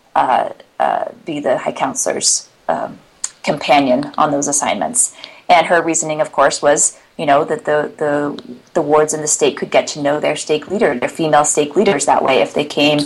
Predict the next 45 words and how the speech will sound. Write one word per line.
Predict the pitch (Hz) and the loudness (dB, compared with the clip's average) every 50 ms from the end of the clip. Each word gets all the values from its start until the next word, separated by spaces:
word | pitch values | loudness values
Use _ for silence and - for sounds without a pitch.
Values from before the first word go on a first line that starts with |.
| - - - - - - - | -4 -8 -18 -18 -14 -6 0
as | - 147 147 143 - | 2 4 4 4 4
sort | - - | 2 0
of | - - | -2 0
the | - 156 | 0 0
visiting | 143 160 156 170 156 151 151 143 | 0 0 0 2 2 2 2 4
dignitary | 156 156 147 151 143 - 160 139 135 139 139 139 | 4 4 4 2 0 2 4 6 6 6 6 6
like | 131 123 - | 4 4 4
the | 160 - | 2 2
high | 170 143 | 0 0
counselor | - - 143 143 143 - - 143 139 | 2 2 2 2 2 2 2 2 4
is, | - - - - - - - - - - - - | 4 2 0 -4 -8 -12 -20 -20 -20 -10 0 0
and | 165 165 | 2 2
were | 160 | 2
positioned | 160 - 180 180 196 185 - 180 160 | 2 0 0 0 0 0 0 0 2
that | 156 147 147 | 2 2 4
way, | 143 147 151 151 | 4 4 4 4
and | 151 156 | 2 0
they | 160 160 | 0 0
would | 165 160 | -2 -2
be | - 147 | -4 -6
taken | - - 151 - - 185 | -2 -2 -2 -2 -2 -2
seriously | - - 196 202 190 185 - - 147 143 | 0 2 4 4 4 2 2 0 0 0
as | 147 143 - | 0 -2 -4
ecclesiastical | - - 143 143 - - - - - - - 175 | -8 -8 -6 -4 -2 0 0 -2 -2 -4 0 2
leaders. | 202 240 - - - | 4 6 4 4 4
Well, | 175 202 | 2 2
the | 220 | 2
stake | - 254 233 240 | 4 2 2 4
president | - 202 185 185 185 185 185 - - - - - - _ _ _ - | 6 4 4 4 4 0 0 -2 -6 -16 -20 -20 -20 _ _ _ 4
didn't | 190 180 175 170 - | 4 4 4 4 4
bite. | 151 113 131 - - _ _ _ _ _ - | 4 4 4 2 -4 _ _ _ _ _ -8
So | - - 220 196 190 185 - | 0 4 6 8 8 6 4
in | - 202 202 | 2 0 0
this | 233 269 277 - | 0 0 0 -2
story, | - 240 220 190 185 185 185 | 0 2 4 6 6 6 4
she | 185 - - - 214 175 | 0 -4 -8 -10 -8 0
goes | 196 196 202 208 202 202 | 2 4 4 4 2 -4
to | - 220 | -8 -10
a | 190 | -12
particular | - 202 - - 202 - 185 170 156 | -12 -12 -12 -12 -8 -4 0 0 0
high | - 180 170 | 2 0 -4
counselor | - - - 233 220 254 277 262 - - - 143 135 120 120 - - _ _ _ _ _ _ _ _ | -4 -4 -4 0 0 2 0 0 -8 -6 -4 -4 -4 -4 -4 -8 -12 _ _ _ _ _ _ _ _
that | - 175 156 | -4 -4 -2
she | - - - 196 170 | -2 -6 -6 -4 -4
is | 160 160 - | -4 -4 -6